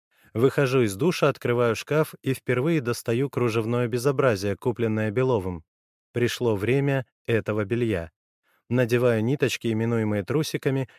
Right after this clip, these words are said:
и бюстгальтер, который ничего не скрывает. Накидываю сверху короткий шелковый халатик, завязывая пояс. Несколько капель духов на шею, оставляю волосы распущенными.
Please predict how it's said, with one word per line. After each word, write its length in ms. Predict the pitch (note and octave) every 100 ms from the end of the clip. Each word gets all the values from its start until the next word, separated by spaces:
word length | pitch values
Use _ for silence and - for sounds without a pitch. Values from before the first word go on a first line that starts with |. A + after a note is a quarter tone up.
| _
и 120 | C#3
бюстгальтер, 640 | C#3 D3 C#3+ C3+ G#2 G#2 F#2
который 340 | A2 A#2 A#2
ничего 420 | A2+ A#2 - A2
не 120 | B2
скрывает. 640 | B2+ - C#3 B2+ G2 F2 _ _ _ _ -
Накидываю 560 | A#2+ - G3 F3 D3+
сверху 440 | C3 D3 E3+ - D#3
короткий 440 | - A#2+ D3+ -
шелковый 460 | C3 - B2 A#2+ G#2+
халатик, 480 | - A2 B2 C#3 B2
завязывая 600 | G#2+ A#2 A#2 G#2 A#2 B2
пояс. 440 | - B2+ F#2+ - - _ _ _ _
Несколько 540 | - C3 - A#2 G#2+ A#2
капель 360 | B2 A2+ A2+
духов 380 | G#2+ B2 C3 G#2+
на 140 | G#2+ G2
шею, 460 | - D3 D#3 D3 _ _ -
оставляю 520 | C3 - C#3 F3+ D#3
волосы 380 | B2+ C#3 - C#3
распущенными. 800 | C#3 - A#2 G2+ - G2 G2